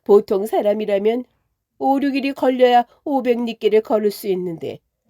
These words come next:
그대는 하루면 충분하다고?" "예, 어느 안전이라고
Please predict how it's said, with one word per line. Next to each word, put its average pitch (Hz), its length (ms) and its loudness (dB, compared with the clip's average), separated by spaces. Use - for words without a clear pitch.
그대는 147 800 -2
하루면 190 500 -2
충분하다고?" 208 1000 0
"예, 165 640 0
어느 165 280 -4
안전이라고 190 760 0